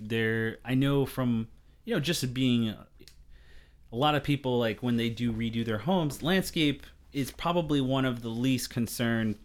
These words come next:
aspects of, you know, the, the home. Like, they're, people are less concerned about the exterior and, you know, landscape in general, just because it's something that they always feel they can do themselves, or on top of that, they feel like it's not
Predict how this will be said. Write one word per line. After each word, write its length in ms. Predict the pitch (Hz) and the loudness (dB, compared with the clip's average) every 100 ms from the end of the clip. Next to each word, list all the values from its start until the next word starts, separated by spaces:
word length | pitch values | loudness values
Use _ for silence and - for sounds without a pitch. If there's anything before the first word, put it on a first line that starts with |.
| - | -6
aspects 640 | 104 101 - 104 98 - | -4 -2 -4 -4 -4 -4
of, 380 | 107 101 98 95 - - - - | -2 -2 -2 -6 -14 -20 -20 -8
you 140 | 110 | -6
know, 140 | 104 98 | -4 -4
the, 540 | 98 104 98 98 95 98 | -6 -4 -2 -2 -6 -8
the 180 | 104 98 | -8 -8
home. 280 | - 127 117 | -4 -2 0
Like, 220 | 139 143 175 143 | 0 0 -2 -2
they're, 220 | 165 131 - - 147 | -2 -2 -10 -20 -10
people 240 | 202 185 | -8 -2
are 120 | 180 | -2
less 280 | 156 139 - | 0 -2 -4
concerned 460 | - 135 - 120 113 | -4 -6 -2 -2 0
about 260 | 107 104 | -2 -6
the 120 | 113 - - | -8 -12 -14
exterior 640 | 113 - - 139 131 127 120 | -14 -12 -6 -2 0 0 -2
and, 380 | - 110 107 - - | -2 -4 -6 -10 -6
you 80 | 117 | -4
know, 100 | 98 | -4
landscape 640 | 104 117 117 - 117 - | -2 -2 -4 -4 -6 -4
in 120 | 104 | -4
general, 480 | 110 135 131 113 - - - | 0 0 2 0 -4 -16 -14
just 160 | - | -10
because 380 | - - 160 147 | -8 -4 -2 -2
it's 140 | 135 - | -2 -2
something 260 | 139 139 | -2 0
that 140 | 123 117 | -2 -2
they 120 | 127 | -2
always 220 | 123 120 | -2 -2
feel 140 | 131 120 | -2 -2
they 140 | 113 | -4
can 180 | - 110 | -2 -2
do 100 | 107 | -2
themselves, 580 | 98 101 175 175 165 - - - - | -4 -2 2 4 2 -2 -16 -20 -6
or 160 | 165 151 | 0 2
on 100 | 135 | 2
top 240 | 131 127 | 0 0
of 80 | 117 | 2
that, 220 | 120 110 | 2 2
they 100 | 113 | -2
feel 220 | 110 123 | -4 -2
like 180 | 113 107 | -2 -2
it's 220 | 113 - | -4 -4
not 300 | 117 110 92 | -2 -2 -4